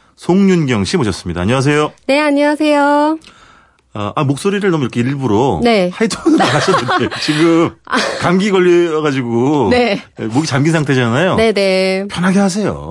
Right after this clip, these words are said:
Speaker 2: 아, 저 원래 좀 이렇게 밝고 명랑한
Speaker 1: <laughs>
Speaker 2: 목소리예요. 아시잖아요. 네.
Speaker 1: 예전에 기억하실지 모르겠지만, 아, 저희 세 시만의 해외여행 편에
Speaker 2: 네.
Speaker 1: 이탈리아 여행을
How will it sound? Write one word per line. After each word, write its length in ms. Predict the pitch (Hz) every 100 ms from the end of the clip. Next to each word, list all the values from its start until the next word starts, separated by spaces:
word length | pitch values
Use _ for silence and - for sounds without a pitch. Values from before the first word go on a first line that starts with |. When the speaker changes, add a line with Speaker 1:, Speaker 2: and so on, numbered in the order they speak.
| 123
Speaker 2:
아, 140 | 208 220
저 120 | 269
원래 500 | 254 190 262 339 294
좀 200 | 226 185
이렇게 240 | 185 -
밝고 560 | 214 180 226 - 240 226
명랑한 680 | 175 185 262 311 247 208 175
Speaker 1:
<laughs> 80 | 170
Speaker 2:
목소리예요. 680 | 170 - 190 175 170 202 240
아시잖아요. 760 | - 175 - 262 196 175 190 220 - _ _
네. 280 | 185 175 180 - -
Speaker 1:
예전에 600 | 127 208 226 233 180 180
기억하실지 500 | 170 170 165 165 165
모르겠지만, 600 | 143 139 - 147 185 233 _ _ _ -
아, 320 | 98 95 101
저희 360 | 92 107 107 107
세 180 | - 233
시만의 320 | 214 220 202
해외여행 420 | 180 175 127 107
편에 580 | 95 117 90 85 110 90 226
Speaker 2:
네. 340 | 240 180 170
Speaker 1:
이탈리아 420 | 151 - 220 214 196
여행을 420 | 120 98 90 160